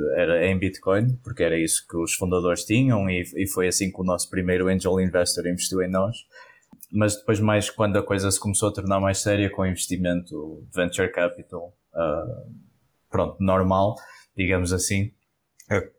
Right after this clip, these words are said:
pronto, os nossos fundos ficaram em dólares, o fundo de investimento que recebemos e fazia mais sentido para toda a gente receber em dólares. Ahm, mas depois, claro,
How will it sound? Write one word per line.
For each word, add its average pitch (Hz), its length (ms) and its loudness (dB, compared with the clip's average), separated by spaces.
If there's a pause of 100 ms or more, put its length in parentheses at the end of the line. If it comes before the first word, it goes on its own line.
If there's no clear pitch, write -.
pronto, 92 320 -2
os 90 120 0
nossos 95 240 0
fundos 92 340 -2
ficaram 92 440 2
em 95 120 2
dólares, 107 500 2
o 85 200 -4
fundo 85 300 -4
de 95 80 -4
investimento 92 440 -2
que - 80 -18
recebemos 101 460 0
e 92 40 -4
fazia 90 400 0
mais 90 240 0
sentido 92 400 -2
para 92 140 0
toda 92 220 0
a 92 40 2
gente 92 240 -2
receber 92 360 0
em 90 120 0
dólares. 85 480 0 (560)
Ahm, 90 840 2
mas 92 160 0
depois, 95 220 -2
claro, 90 300 0